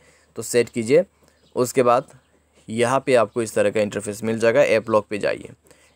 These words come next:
ऐप लॉक पे जाने के बाद दोस्तों आप उस ऐप को सेलेक्ट करें जो आप हाइड करना चाहते हैं, ठीक है। पहले आप उस ऐप के अंदर पे जाइए,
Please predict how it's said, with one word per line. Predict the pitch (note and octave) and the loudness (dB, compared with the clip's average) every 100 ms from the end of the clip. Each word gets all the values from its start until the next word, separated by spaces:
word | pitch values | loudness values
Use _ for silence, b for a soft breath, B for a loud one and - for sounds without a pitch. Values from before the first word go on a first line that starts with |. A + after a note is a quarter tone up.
| b | b
ऐप | D#3 D#3+ | 0 2
लॉक | E3 | 2
पे | F3 | 4
जाने | D3+ C#3 C#3+ | 2 2 2
के | D#3 | 2
बाद | D3 | 2
दोस्तों | B2+ A#2+ C3+ | 2 0 4
आप | B2 - | 2 2
उस | B2+ - - | -8 -10 -4
ऐप | A#2 B2+ | -2 -2
को | C#3+ | -2
सेलेक्ट | - A2+ A2 | -2 -2 0
करें | - A2 E3 - b b b - | 0 2 0 -4 b b b -16
जो | A2+ A#2+ | 0 2
आप | A#2+ - | 2 0
हाइड | - G#2+ | -2 -2
करना | - G#2 F#2 | 0 -2 -2
चाहते | - C#2 - | -2 -6 -6
हैं, | - _ _ _ _ _ - | -18 _ _ _ _ _ -8
ठीक | C3+ | -2
है। | C#3 - b b b | 0 -2 b b b
पहले | C3+ E3 | 2 4
आप | D#3+ D3+ | 4 2
उस | G#2 C#3 - - | -2 -4 -8 -2
ऐप | C3+ - | -2 2
के | C#3+ | 2
अंदर | C3 B2+ | 4 2
पे | C3 | 2
जाइए, | A#2+ A2 D3+ | 2 4 2